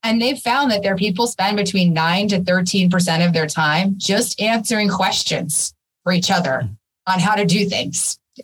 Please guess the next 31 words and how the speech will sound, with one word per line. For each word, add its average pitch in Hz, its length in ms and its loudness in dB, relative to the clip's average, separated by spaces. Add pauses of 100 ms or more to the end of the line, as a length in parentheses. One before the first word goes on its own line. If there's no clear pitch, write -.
(180)
Nine 233 220 0
to 294 40 -2
thirteen 254 320 0
percent 233 240 0
of 202 60 2
time, 180 240 2
just, 233 320 -2
just 233 260 -2
from 262 160 0
those 214 220 0
pings. 175 460 -2
"Hey, 247 240 0
can 247 100 -2
you 277 80 0
show 294 160 0
me 294 80 0
how 269 100 0
to 269 100 0
do 240 140 2
this?" 277 320 0
Or, 202 200 2
"Hey, 220 180 0
I'm 214 140 0
trying 226 200 0
to 185 60 -6
figure 226 260 0
out 226 140 0
how 226 120 0
to 214 120 0
do 202 160 2
that." 208 300 0